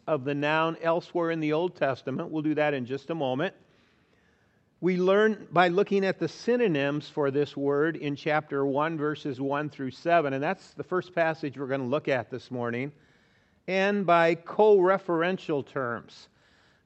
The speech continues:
By co-referential, I mean another title or term that can refer to the same person, like we might call, uh, our vice president, the Speaker of the House. Those are two different references for the same person.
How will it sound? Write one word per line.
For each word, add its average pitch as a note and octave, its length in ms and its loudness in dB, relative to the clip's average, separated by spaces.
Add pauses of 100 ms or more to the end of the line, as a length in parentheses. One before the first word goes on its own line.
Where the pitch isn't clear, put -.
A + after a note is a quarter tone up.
(140)
By F#3 180 4
co-referential, F#3+ 920 4
I D3+ 120 4
mean E3+ 320 0
another D#3+ 640 2 (180)
title E3 440 2
or C3+ 120 2
term F#3+ 380 0
that C#3+ 120 2
can C#3+ 160 -4
refer D#3+ 380 -2
to D3 60 -2
the B2+ 100 -6
same D#3 340 -4
person, D3 480 -4
like B2+ 220 -4
we D3+ 100 -2
might D#3+ 260 -2
call, D#3 440 4 (440)
uh, D3 280 2 (1080)
our D3 80 4
vice E3 340 2
president, D#3 680 -2
the D3+ 80 -4
Speaker D#3+ 540 -4
of C3 100 -2
the C#3 80 -2
House. - 560 0 (320)
Those F3 220 2
are F3 80 2
two A#3 180 -4
different F3 360 0
references C#3 760 0
for D3 180 -2
the C3+ 120 -4
same E3 400 -4
person. D#3 600 -8